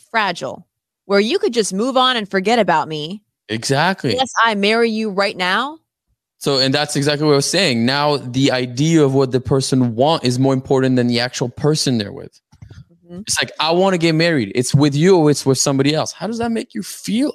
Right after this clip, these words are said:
Speaker 2: I'm just like, "What the fuck? We've been together for two years, three years?
Speaker 1: Yeah.
Speaker 2: And I'm replaceable like this?" That's, it's
Speaker 1: Yeah.
Speaker 2: insane.
Speaker 1: Yeah, then how much respect do you have for me <laughs>
Speaker 2: Yeah.
Speaker 1: in the first place?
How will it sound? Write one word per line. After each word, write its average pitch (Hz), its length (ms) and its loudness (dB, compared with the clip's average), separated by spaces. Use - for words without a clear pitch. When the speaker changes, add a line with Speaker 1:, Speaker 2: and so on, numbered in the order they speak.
Speaker 2:
I'm 123 80 -16
just - 140 -4
like, 147 140 -6
"What 196 120 -2
the 151 160 -4
fuck? - 340 -4
We've 180 120 -6
been 170 100 0
together 208 240 -2
for 196 80 -8
two 180 200 -8
years, 185 460 -2
three 190 220 -2
years? 214 500 -2
Speaker 1:
Yeah. 165 320 -4
Speaker 2:
And 151 180 -2
I'm 151 60 4
replaceable 175 600 0
like 160 220 -2
this?" - 460 -2
That's, - 260 -12
it's 127 220 -8
Speaker 1:
Yeah. 226 280 0
Speaker 2:
insane. 240 260 -6
Speaker 1:
Yeah, 214 180 0
then 185 180 -2
how 233 200 -4
much 240 180 -4
respect 240 380 -4
do 226 80 -4
you 208 100 2
have 190 260 2
for 190 120 -4
me 185 400 -2
<laughs> - 140 -14
Speaker 2:
Yeah. - 260 -4
Speaker 1:
in - 60 4
the 190 140 0
first 427 220 -2
place? 156 460 -4